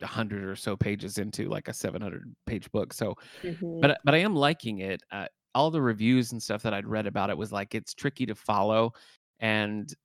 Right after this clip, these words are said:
Speaker 1: that's true. There's some truth to that. I've a couple of times kinda gone and looked up, like, "Okay, what is the plot? Okay, I'm with you, I'm with you."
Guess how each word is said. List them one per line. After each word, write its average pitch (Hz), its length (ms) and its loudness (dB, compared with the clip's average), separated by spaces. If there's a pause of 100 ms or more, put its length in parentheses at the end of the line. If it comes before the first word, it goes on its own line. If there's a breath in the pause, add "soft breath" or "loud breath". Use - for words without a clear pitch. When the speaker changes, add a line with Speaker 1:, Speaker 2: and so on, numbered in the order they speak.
(160)
Speaker 1:
that's 240 260 0
true. 104 400 2
There's 175 140 0
some 156 160 0
truth 120 260 4
to 107 100 0
that. 92 220 4
I've 139 200 4
a 131 60 -2
couple 156 320 4
of 117 80 2
times 107 320 0
kinda 104 220 -2
gone 104 360 0
and 98 100 -10
looked 110 320 -6
up, 101 180 4
like, 85 140 -4
"Okay, 107 180 -2
what 95 300 -2
is 165 220 -4
the - 80 -12
plot? 170 340 4
Okay, 135 280 2
I'm 101 140 -2
with 98 180 -10
you, 78 120 -6
I'm 73 100 -8
with - 160 -14
you." - 140 -4